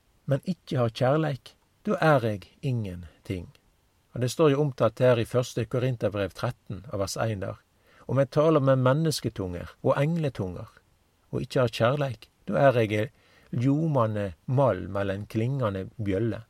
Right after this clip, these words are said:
Om jeg har profetisk gåve og kjenner alle løgndommene og har all kunnskap, om jeg har all tru så jeg kan fly-, flytte fjell,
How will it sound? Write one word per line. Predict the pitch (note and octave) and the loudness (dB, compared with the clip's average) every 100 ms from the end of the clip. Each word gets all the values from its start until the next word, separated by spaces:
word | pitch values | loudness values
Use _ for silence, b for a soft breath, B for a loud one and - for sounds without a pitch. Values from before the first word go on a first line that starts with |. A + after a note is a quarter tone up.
| _ _ b b b b | _ _ b b b b
Om | C3 | 0
jeg | C#3 | 4
har | C#3+ - | 2 2
profetisk | D3+ - F3+ - A#2+ - - | -2 2 0 2 -2 -4 -2
gåve | C3 D3 C#3 A#2 | 4 4 6 2
og | - | 4
kjenner | C3+ B2+ | 2 6
alle | C#3 D3+ | 6 6
løgndommene | B2+ C3 C#3+ B2+ G#2+ G2+ G2+ B B | 4 4 4 2 2 0 -4 B B
og | B2 | 0
har | D3+ F#3 | 4 6
all | D3 A#2 | 6 2
kunnskap, | A#2+ C3+ D3+ - G#2+ - B B - | -2 -2 -4 -4 -6 -6 B B -4
om | C3 | 0
jeg | D3 | 2
har | D3+ G3 | 2 4
all | F#3 C3 _ | 4 2 _
tru | - C#3 F#2+ E2+ | -6 -4 -4 -6
så | - A#2 | -4 -2
jeg | |
kan | - A#2 | -2 -4
fly-, | A2+ A#2 | -6 -8
flytte | - A#2 - G#2+ | -4 -4 -2 -8
fjell, | - D3+ D3 | -2 0 0